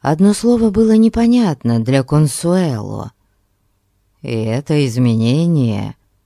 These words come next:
очень ее встревожило. Альберт возвратился и сам спрятал в футляр свою скрипку. У Консуэло не хватило мужества сделать это.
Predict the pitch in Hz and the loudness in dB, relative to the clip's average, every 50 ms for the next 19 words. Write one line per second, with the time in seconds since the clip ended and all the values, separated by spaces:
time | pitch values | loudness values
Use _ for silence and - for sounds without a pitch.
0 | _ _ _ - 120 120 139 175 - - - - 190 185 180 175 151 135 131 117 | _ _ _ -6 -4 -4 -4 -4 -6 -8 -4 -2 0 0 0 0 0 -2 -2 0
1 | 123 135 147 - - - - 139 123 120 110 107 110 120 135 135 117 117 113 98 | 0 -2 -2 -4 -10 -6 -4 -2 -2 -2 -2 -2 -2 -4 -4 -6 -8 -8 -10 -10
2 | 101 95 95 95 104 - _ _ _ _ _ _ _ _ _ _ _ _ _ _ | -10 -10 -10 -12 -14 -16 _ _ _ _ _ _ _ _ _ _ _ _ _ _
3 | _ _ _ _ _ _ _ _ _ _ _ _ _ _ _ _ - 151 170 175 | _ _ _ _ _ _ _ _ _ _ _ _ _ _ _ _ -6 -2 -2 -2
4 | 175 160 170 226 247 254 254 - - 196 196 185 147 156 143 151 147 135 127 - | 0 0 2 0 2 0 -2 -6 -2 -2 -2 0 0 -2 -2 0 -2 -2 -4 -4
5 | - 151 175 208 220 208 - - - 190 190 185 185 180 170 - _ _ _ _ | -4 -2 -2 -2 -2 -4 -6 -8 -6 -4 -4 -4 -4 -6 -8 -12 _ _ _ _
6 | _ _ _ _ _ _ _ _ _ _ _ - 151 160 151 - - 135 143 170 | _ _ _ _ _ _ _ _ _ _ _ -8 -8 -8 -6 -4 -2 -2 0 0
7 | 185 175 - - - 196 190 175 156 135 - - 117 113 107 - - - 131 113 | -2 -4 -8 -6 -4 -2 -2 -2 -2 -4 -4 -4 -4 -4 -6 -8 -10 -8 -8 -6
8 | - - 123 117 123 127 139 131 127 127 - 120 117 120 123 117 - - - - | -4 -4 -2 -2 0 0 -2 -4 -6 -8 -8 -6 -4 -4 -4 -4 -6 -10 -8 -6
9 | 139 135 135 127 113 - - - _ - 117 110 - - _ _ _ _ _ _ | -4 -4 -4 -4 -6 -10 -14 -20 _ -16 -14 -14 -16 -16 _ _ _ _ _ _
10 | _ _ _ _ _ _ _ _ _ _ _ - 175 202 - - 220 208 196 - | _ _ _ _ _ _ _ _ _ _ _ -8 -8 -6 -4 -2 -4 -4 -4 -4
11 | - 180 175 170 170 190 196 185 185 185 170 151 147 151 - 147 143 131 127 139 | -2 -2 0 0 0 0 0 0 0 0 2 0 0 -2 -2 -2 -4 -2 -2 -4
12 | 151 175 175 160 139 120 123 151 165 170 165 127 123 110 104 - - - 110 110 | -4 -2 0 0 0 0 0 -2 -4 -6 -6 -6 -6 -8 -8 -10 -12 -12 -8 -8
13 | 110 110 110 107 - 117 120 131 131 123 113 107 - - 113 107 110 - _ - | -8 -8 -10 -8 -6 -4 -4 -4 -4 -4 -6 -8 -10 -12 -12 -12 -12 -14 _ -16
14 | - - | -16 -16